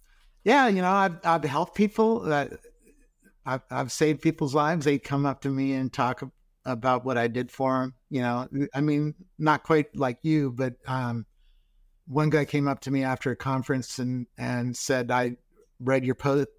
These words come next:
post about being sexually abused as a child, and that completely changed my viewpoint and un-, unlocked my head." And I started talking to my wife for the first time about that and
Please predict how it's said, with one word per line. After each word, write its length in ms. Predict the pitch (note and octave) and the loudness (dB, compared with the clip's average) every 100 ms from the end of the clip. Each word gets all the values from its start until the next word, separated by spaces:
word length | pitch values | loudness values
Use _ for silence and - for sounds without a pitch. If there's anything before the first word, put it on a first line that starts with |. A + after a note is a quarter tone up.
| _ | _
post 320 | - C#3 B2+ A#2 | -4 -2 -2 -4
about 260 | A#2 A#2+ | -2 -2
being 180 | B2+ B2+ | 0 -2
sexually 440 | - B2+ - B2+ | 0 -2 0 -2
abused 420 | A2+ A#2+ C3 A#2+ A#2+ | -2 0 0 0 -4
as 160 | A2 | -6
a 60 | G#2+ | -6
child, 580 | - A#2+ C3 B2 A#2+ A#2 | -2 2 2 2 0 0
and 160 | A#2 | -2
that 300 | A#2+ B2 A#2 _ _ | 0 -2 -4 _ _
completely 540 | - A#2+ - B2+ B2+ | -4 -2 0 0 -2
changed 600 | A#2 - - B2 B2 - | -4 -6 -2 0 0 -2
my 240 | A#2 A2+ A#2+ | -2 0 0
viewpoint 560 | A#2 A#2+ - B2 B2 | -2 -4 -2 -2 0
and 140 | A#2+ A#2 | 0 0
un-, 180 | A#2+ A#2+ | -2 -4
unlocked 480 | B2 A#2+ A#2 A#2 - | -2 0 0 0 -2
my 160 | A2+ A#2 | -4 -4
head." 280 | B2 B2+ A#2+ | -2 -2 -2
And 120 | A2 | -2
I 200 | A2+ G#2 | -4 -6
started 380 | - - A#2 G#2 | -8 -2 0 0
talking 340 | - A2+ - | 0 0 0
to 40 | A#2+ | 0
my 200 | A#2 A2+ | 0 0
wife 320 | A2 B2 B2 | 0 0 -2
for 140 | - B2+ | -2 -4
the 80 | |
first 280 | A#2+ B2+ - | -2 -4 -4
time 240 | B2+ B2 B2 | -2 -2 -2
about 400 | - C3 A#2+ - | -6 -6 -6 -2
that 420 | B2 C3 C3+ B2 | 0 0 0 -2
and 220 | G#2+ G2+ | -4 -6